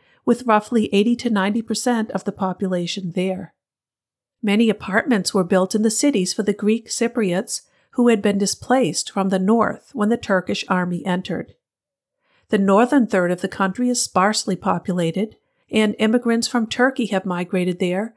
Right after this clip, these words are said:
from a lower social demographic to the vacant land of those who had been moved out.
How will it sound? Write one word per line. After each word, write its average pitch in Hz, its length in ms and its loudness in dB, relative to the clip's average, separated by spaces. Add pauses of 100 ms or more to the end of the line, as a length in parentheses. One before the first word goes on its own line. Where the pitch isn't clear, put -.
(100)
from 220 240 0
a 214 40 4
lower 202 380 4
social 214 460 -2
demographic 196 880 -4 (280)
to 226 120 -6
the 220 100 2
vacant 196 380 0
land 196 260 0
of 196 120 -6
those 185 240 2
who 196 100 -2
had 175 160 -2
been 180 160 -2
moved 175 320 -2
out. - 380 -4